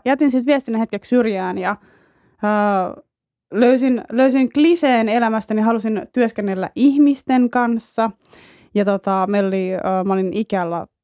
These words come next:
yhden kesän töissä ja siellä oli ihan valtavan kiva H R, H R-tyyppejä. Ja tota, jotenkin ehkä heidän niinku, heidän inspiroituna-, tai heidän niinku inspiroimana sitten hain,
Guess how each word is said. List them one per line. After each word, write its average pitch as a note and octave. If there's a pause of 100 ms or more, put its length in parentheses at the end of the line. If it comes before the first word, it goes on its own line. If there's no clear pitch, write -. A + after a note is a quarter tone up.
(120)
yhden F#3+
kesän F#3
töissä F3+
ja F#3+
siellä F#3+
oli F#3+
ihan G3
valtavan F#3
kiva F#3
H F#3+ (280)
R, A3 (340)
H G#3+ (220)
R-tyyppejä. C4 (800)
Ja G#3
tota, F#3
jotenkin G3+
ehkä G3+
heidän G3
niinku, F3+ (240)
heidän B3
inspiroituna-, F#3
tai G#3+
heidän A3
niinku F3+
inspiroimana F3+
sitten F3
hain, F3+